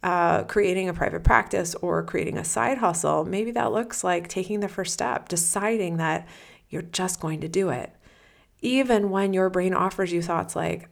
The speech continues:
"Uh, I don't know how," or, "Maybe this won't work," or, um, "You're crazy," right? I've had all of those thoughts come up multiple times, in fact. And when I come back to being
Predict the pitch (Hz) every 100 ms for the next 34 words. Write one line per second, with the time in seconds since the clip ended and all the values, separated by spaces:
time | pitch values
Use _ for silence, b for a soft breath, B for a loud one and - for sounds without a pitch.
0 | - 311 - - 254 277 269 254 233 302
1 | - - - b b b 208 214 202 202
2 | 202 - - 98 247 247 254 285 269 254
3 | 240 208 254 285 - - - _ _ _
4 | - 202 196 190 185 185 B B B B
5 | - 196 185 185 311 453 - 277 427 330
6 | 220 - - 185 208 240 220 247 - 262
7 | 285 269 170 143 143 - - - - -
8 | - 190 226 220 160 143 156 147 143 -
9 | 165 - - - B B B B B 220
10 | 220 208 202 202 202 - 202 202 196 202
11 | 190 190 190 190 190 - 214 196 214 233
12 | 233 - 202 190 90 175 131 - 180 202
13 | 202 190 185 185